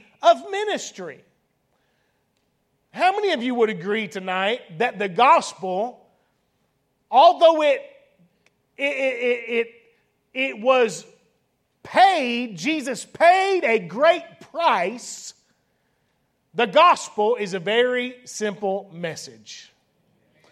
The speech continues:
You don't have to have a P H D to understand the gospel. You don't have to be in a certain, uh, social class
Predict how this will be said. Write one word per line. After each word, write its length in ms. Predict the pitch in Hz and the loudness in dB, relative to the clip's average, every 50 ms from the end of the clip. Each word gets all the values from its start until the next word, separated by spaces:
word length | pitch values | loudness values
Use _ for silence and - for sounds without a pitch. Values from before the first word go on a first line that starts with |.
| _ _ _ _ _ _ - | _ _ _ _ _ _ -2
You 120 | 208 247 | 2 4
don't 140 | 269 277 233 | 4 4 4
have 200 | 254 277 277 269 | 4 2 2 2
to 60 | 247 | 2
have 140 | 247 262 247 | 2 2 2
a 80 | 233 | -2
P 260 | 190 - 190 285 277 262 | -4 -4 -4 0 2 2
H 340 | 269 269 269 - - - | 2 2 -2 -6 -12 -6
D 320 | 170 262 277 269 277 277 247 | -4 -2 -2 -2 -2 -4 -4
to 100 | - 269 | -6 -4
understand 640 | 254 262 262 269 269 - - - 262 262 277 269 262 | -2 -2 -2 -2 -4 -6 -4 -2 0 0 0 -2 -2
the 40 | |
gospel. 640 | 233 254 262 277 277 247 - - - - 403 415 - _ _ _ _ _ _ _ _ _ _ _ _ _ | 0 2 2 2 2 -2 -6 -12 -12 -12 -12 -12 -16 _ _ _ _ _ _ _ _ _ _ _ _ _
You 140 | 196 240 277 | -2 2 4
don't 140 | 302 285 233 | 4 6 6
have 180 | 262 269 277 | 4 0 0
to 80 | 294 262 | -4 -4
be 160 | 233 285 277 | -2 0 0
in 80 | 269 254 | 0 0
a 80 | 233 | -2
certain, 500 | 214 - - 277 302 302 262 240 226 190 - _ _ _ _ - | -4 -2 0 2 2 2 0 -4 -12 -14 -16 _ _ _ _ 0
uh, 160 | 226 233 220 | 2 2 2
social 640 | - - - - 277 294 320 285 - - 294 262 - | 2 -2 0 4 6 6 6 4 2 0 -2 -2 -2
class 800 | - - 233 262 262 269 277 302 320 339 330 - - - - | -2 0 2 4 6 6 6 4 4 2 0 -2 -6 -10 -10